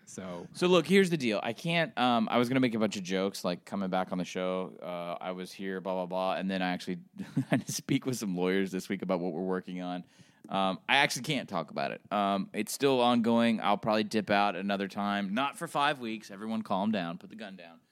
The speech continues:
Speaker 2: But, um, it's been a long, uh, crazy schedule for me. I am incredibly appreciative to those of you, 'cause clearly, let me, I,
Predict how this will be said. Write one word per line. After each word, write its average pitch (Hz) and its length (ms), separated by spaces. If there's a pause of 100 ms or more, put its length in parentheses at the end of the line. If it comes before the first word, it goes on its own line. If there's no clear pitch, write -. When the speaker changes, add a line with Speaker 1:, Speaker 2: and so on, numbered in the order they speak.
(340)
Speaker 2:
But, 110 200 (500)
um, 95 320
it's 95 160
been 113 160
a 104 80
long, 98 720
uh, 87 260
crazy 98 360
schedule 95 300
for 98 160
me. 98 340
I 101 140
am 104 200
incredibly 110 580
appreciative 98 580
to - 80
those 98 260
of 110 80
you, 110 240
'cause 117 220
clearly, 135 400
let 117 100
me, 123 160 (240)
I, 101 320